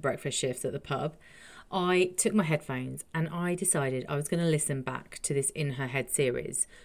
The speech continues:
just, like, from episode one all the way through to that day. And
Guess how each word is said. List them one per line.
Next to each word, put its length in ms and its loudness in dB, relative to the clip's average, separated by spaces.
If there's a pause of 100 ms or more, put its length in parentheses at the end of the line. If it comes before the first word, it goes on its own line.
(140)
just, 180 2
like, 260 4 (140)
from 400 -4
episode 400 4
one 300 0
all 160 0
the 60 4
way 120 6
through 360 0
to 520 2 (100)
that 200 0
day. 340 -2 (440)
And 420 4